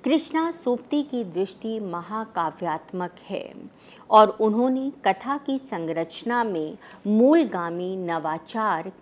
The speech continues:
किया है। उनके यहाँ उदग्र नागरिकता और जिम्मेदार आधुनिकता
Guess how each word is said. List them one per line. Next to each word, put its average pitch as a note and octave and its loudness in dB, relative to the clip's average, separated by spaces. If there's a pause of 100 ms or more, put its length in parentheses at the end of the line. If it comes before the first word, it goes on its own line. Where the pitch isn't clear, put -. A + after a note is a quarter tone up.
किया E3+ 2
है। - -6 (480)
उनके A#3 6
यहाँ G#3+ -6 (360)
उदग्र A3+ 6 (340)
नागरिकता F3+ 0 (340)
और G#3 6
जिम्मेदार F3+ 0 (120)
आधुनिकता F#3+ -4